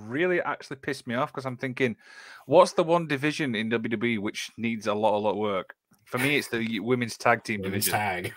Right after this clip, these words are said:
Speaker 2: <laughs>
Speaker 1: Yeah. Do you know what I mean? You've got Toxic Attraction. I mean, yeah, don't get me wrong, they're still green, they're still new, but you've got a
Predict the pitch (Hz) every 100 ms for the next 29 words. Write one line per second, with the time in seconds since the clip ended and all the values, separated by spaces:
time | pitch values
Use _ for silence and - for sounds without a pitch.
0 | - - 117 - 113 131 131 - _ -
1 | 143 151 143 127 135 - 165 139 - -
2 | - 131 - 135 127 135 160 156 135 120
3 | 131 120 120 - 208 160 110 110 107 110
4 | - 117 117 135 98 107 107 _ _ -
5 | 123 139 165 135